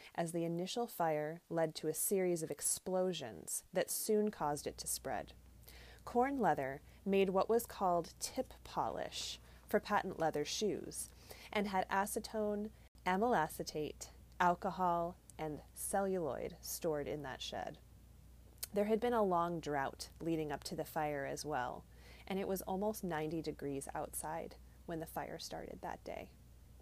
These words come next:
The Salem Fire Department responded immediately, but it only had four steam fire engines,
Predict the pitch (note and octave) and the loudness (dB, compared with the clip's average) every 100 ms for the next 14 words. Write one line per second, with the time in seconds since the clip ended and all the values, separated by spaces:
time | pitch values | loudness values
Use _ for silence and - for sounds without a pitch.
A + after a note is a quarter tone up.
0 | - - - - - - G#3 B3+ C4+ A#3 | -20 -20 -20 -20 -10 -4 0 0 2 2
1 | A3 G#3 G#3+ G#3 F#3 - F3 - - - | 4 4 4 0 -2 -4 -6 -8 -8 -4
2 | F#3+ G3 D#3+ D#3 E3+ F#3 F#3 E3+ - D3 | -2 0 0 -2 -2 0 2 0 -2 -6
3 | F#2+ - F#3 G3 G3 G3+ A3+ C4 F3+ F#3 | -8 -10 -2 0 2 0 -2 -2 -2 -4
4 | - - F#3 F3 - - F3+ E3+ F3 E3+ | -4 -4 0 0 -2 -2 -2 -2 -2 -2
5 | E3+ - - - - - - | -4 -8 -10 -10 -12 -10 -8